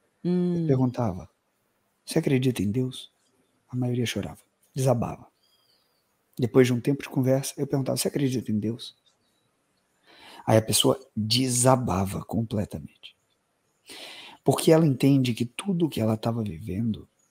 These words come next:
Speaker 2: e que ela estava fazendo e que ela manifestou e estava com, é, pedindo ajuda, muitas vezes tinha um aspecto de profunda desconexão do que era o sagrado.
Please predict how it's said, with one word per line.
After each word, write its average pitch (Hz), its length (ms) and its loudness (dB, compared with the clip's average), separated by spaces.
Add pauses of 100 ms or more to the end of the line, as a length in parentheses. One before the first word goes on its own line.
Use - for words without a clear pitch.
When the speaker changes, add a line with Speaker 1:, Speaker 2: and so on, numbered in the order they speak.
(440)
Speaker 2:
e 117 80 2
que - 140 -2
ela 120 120 4
estava 131 540 2
fazendo 87 760 -4 (220)
e - 80 -8
que - 120 -2
ela 131 220 2
manifestou 135 840 -2 (180)
e 90 80 -6
estava 117 400 -2
com, 127 360 -4 (140)
é, 120 280 0 (240)
pedindo 175 320 2
ajuda, 127 340 4 (1160)
muitas 139 380 2
vezes 143 580 -2 (600)
tinha 139 680 6 (120)
um 127 340 4
aspecto 135 560 2
de 135 80 2
profunda 147 500 2
desconexão 147 920 2
do 151 80 -4
que 139 100 -2
era 135 120 4
o 127 40 -2
sagrado. 131 520 -2